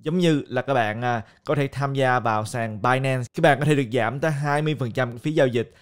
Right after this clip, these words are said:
Hay là các bạn có tham gia vào những sàn như là sàn Bybit thì có thể nhận được bonus cũng như giảm mười phần trăm phí giao dịch tháng đầu tiên. F T X các bạn có thể giảm được tới mười phần trăm cái phí giao dịch. Và những sàn khác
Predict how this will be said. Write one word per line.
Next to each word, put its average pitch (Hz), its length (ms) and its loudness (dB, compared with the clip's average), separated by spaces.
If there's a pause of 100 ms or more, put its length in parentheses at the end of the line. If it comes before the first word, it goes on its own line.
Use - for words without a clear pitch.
(140)
Hay 151 140 -2
là 135 120 4
các 143 100 0
bạn 123 180 2
có 135 60 -2
tham 135 180 -2
gia 127 240 4
vào 117 100 -2
những 107 180 -6
sàn 113 320 -4
như 113 100 -6
là 110 120 -4
sàn 98 400 -8
Bybit 123 340 2 (360)
thì 127 240 -2
có 147 200 -4
thể 139 120 0
nhận 117 200 -4
được 120 120 -2
bonus 131 420 2
cũng 143 120 -4
như 135 180 -2
giảm 113 220 -2
mười 135 120 2
phần 120 160 -4
trăm 120 220 -4 (100)
phí 143 100 -4
giao 160 100 0
dịch 127 260 -4
tháng 143 180 -6
đầu 120 140 0
tiên. 147 280 2 (360)
F 151 100 0
T 160 360 2
X - 60 -14
các 147 80 -14
bạn 127 140 -2
có 127 60 -6
thể 127 200 -2 (200)
giảm 123 240 -4
được 123 240 0
tới 147 140 2
mười 139 240 2
phần 117 180 -6
trăm 127 280 -4
cái 139 200 -6
phí 147 100 -2
giao 151 220 2
dịch. 127 240 -2 (360)
Và 139 140 2
những 123 220 -4
sàn 135 200 -4
khác 165 260 0